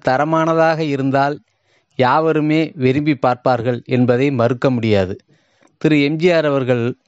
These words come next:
புரட்சி திலகமாக திரைவானிலே சுடர்விட்டது எதனால்? எம் ஜி ஆர் நடித்த படங்களில் எதை எடுத்தாலும்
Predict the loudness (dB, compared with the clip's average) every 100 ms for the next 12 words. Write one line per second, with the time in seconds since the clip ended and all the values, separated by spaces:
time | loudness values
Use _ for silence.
0 | _ _ -2 -2 0 -2 0 2 2 2
1 | 0 0 0 -4 -6 _ 0 2 2 0
2 | 0 -2 -2 -2 -2 0 0 0 -2 -2
3 | 0 0 0 -2 -2 -6 -12 _ _ _
4 | _ _ _ _ _ _ -4 -2 2 2
5 | 2 -2 -2 -2 -2 -2 -2 -2 -4 -2
6 | 0 2 0 0 0 0 0 -2